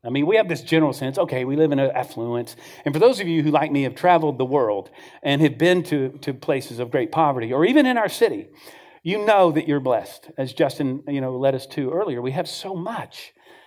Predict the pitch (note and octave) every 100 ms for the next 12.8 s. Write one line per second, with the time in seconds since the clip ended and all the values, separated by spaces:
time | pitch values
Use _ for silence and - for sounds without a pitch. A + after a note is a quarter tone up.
0 | _ _ _ E3 D#3+ D#3 D3 - D#3 D#3
1 | F#3 F3+ F3+ G#3+ A#3 - G#3 G3 F3+ F3
2 | D3+ F3 D#3+ D3 C#3+ C#3+ D#3+ G#3 G#3 D#3+
3 | F3+ A#2+ G2+ - _ - - _ - D3+
4 | D#3 C#3+ C3+ F3 G3+ E3 F3+ F3+ F3 D#3+
5 | E3 E3 D3+ E3 D3+ D#3 D#3 A#2+ A2 -
6 | _ _ C3+ D3+ C#3 B2+ C#3 B2+ D#3 A3+
7 | F#3 - B2 - - - - D#3 E3 F#3+
8 | F3+ G3 - A3+ D#3+ D#3 F3 G3+ D#3 D3
9 | E3 E3+ F#3 F3 D#3+ D#3+ F#3+ D#3+ D3+ D#3+
10 | D#3+ D#3+ D#3+ D#3+ D#3 D#3 D3+ F#3+ F#3+ A#3+
11 | E3+ E3 - C#4 G3 - - _ _ _
12 | _ C#3+ D3 - A3 B3 G#3+